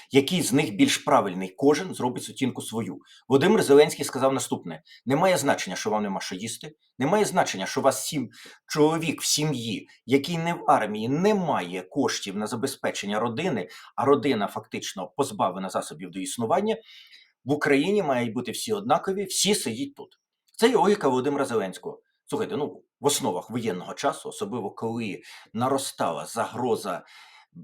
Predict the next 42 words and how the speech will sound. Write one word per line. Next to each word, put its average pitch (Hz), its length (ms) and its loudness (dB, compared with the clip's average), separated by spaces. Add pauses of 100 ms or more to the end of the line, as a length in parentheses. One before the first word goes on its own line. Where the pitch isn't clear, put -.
(100)
інших, 147 560 -2
інших 156 400 -2
масштабних 120 800 -2
наступів 120 540 -2
з 104 80 -6
різних 127 400 -2
напрямків 113 640 -2
тощо, - 560 2 (300)
мабуть, 277 240 -2
в - 40 -8
цьому 269 180 2
є 180 160 2
своя 175 260 -2
логіка. 107 540 -2 (380)
А - 60 -2
хтось 277 240 0
каже, 147 180 6
що - 140 -4
нема. 107 340 -4 (220)
Я 127 80 0
ще 190 120 -2
раз 175 100 -6
кажу, 101 200 -8
я 139 140 0
не 156 80 -4
про 139 140 -8
це 113 160 -6
дискутую. - 540 -14 (380)
Я 143 320 -2
говорю 120 400 0
про - 140 -6
те, - 260 -12 (380)
що 139 260 2
чоловіки 120 540 -2
призовного 92 480 -10
віку 143 340 -8 (240)
залишені 104 460 -4
в 87 40 -14
Україні 113 380 -8
в 135 40 -12
насильному 107 500 -6
порядку. - 480 -10